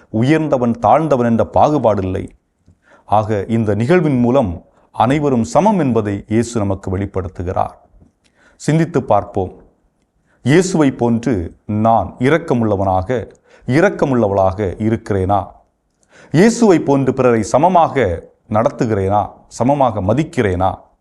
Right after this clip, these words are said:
இயேசுவை போன்று பிறர் உணர்வை புரிந்து செயல்படுகிறேனா? இயேசு எனக்கு செவி கொடுக்கிறார்,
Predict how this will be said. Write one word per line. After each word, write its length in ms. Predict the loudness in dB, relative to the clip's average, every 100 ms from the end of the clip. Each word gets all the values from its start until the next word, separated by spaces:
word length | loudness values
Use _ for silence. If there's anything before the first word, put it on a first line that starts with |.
| _ _ _ _ _ _ 0
இயேசுவை 480 | 2 4 2 0
போன்று 600 | 2 0 2 2 0 -2 0
பிறர் 320 | 2 2 -2 -18 -4
உணர்வை 460 | 0 2 2 -2
புரிந்து 360 | -2 -2 -2 -2
செயல்படுகிறேனா? 760 | -2 0 0 0 -2 0 -2 -2 -10 _ _ _ _ _ _ _ _
இயேசு 540 | -2 2 2 2 -2 0
எனக்கு 300 | 0 -2 -4
செவி 240 | -2 0
கொடுக்கிறார், 520 | 0 -2 0 0 0